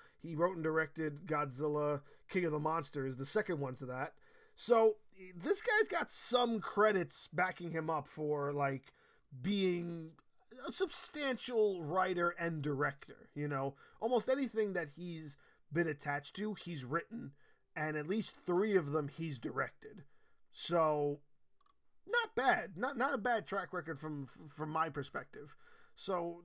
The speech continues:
it's interesting to see that he goes back that far and still only has, like, six credits. Like, if you, if you think about, uh, X-Men two, X-Men two came out in two thousand three. So, you're talking he's been around for almost twenty years and only has, like, six film credits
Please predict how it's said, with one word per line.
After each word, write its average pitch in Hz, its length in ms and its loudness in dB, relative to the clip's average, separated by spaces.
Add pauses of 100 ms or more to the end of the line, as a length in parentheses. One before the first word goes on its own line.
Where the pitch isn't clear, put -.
(120)
it's 214 220 -8
interesting 269 400 -4
to 208 60 -4
see 214 180 -4
that 175 160 -2
he 175 140 -4
goes 175 200 -2
back 156 220 -2
that 160 220 -2
far 160 240 0
and 139 100 -6
still 175 240 -6
only 156 160 -6
has, 143 300 0
like, - 160 -12
six - 260 -12
credits. - 520 -6 (360)
Like, 143 120 0
if 139 100 -2
you, 160 120 -4
if 151 140 -4
you 156 80 -4
think 151 240 -4
about, 143 540 2
uh, - 180 2
X-Men 143 340 -4
two, 139 320 0
X-Men 139 280 -4
two 143 140 -6
came 139 200 -2
out 143 120 -4
in 131 300 -8
two 143 120 -10
thousand 131 340 -4
three. 147 440 -4 (480)
So, 151 360 -2
you're 165 100 0
talking 190 280 2
he's 170 160 -4
been 175 100 0
around 165 260 2
for 156 60 -6
almost 190 400 0
twenty 180 300 -2
years 143 400 -2
and 135 100 -6
only 170 220 -2
has, 147 420 -4
like, 254 180 -6
six - 240 -10
film 151 240 -2
credits 131 460 -6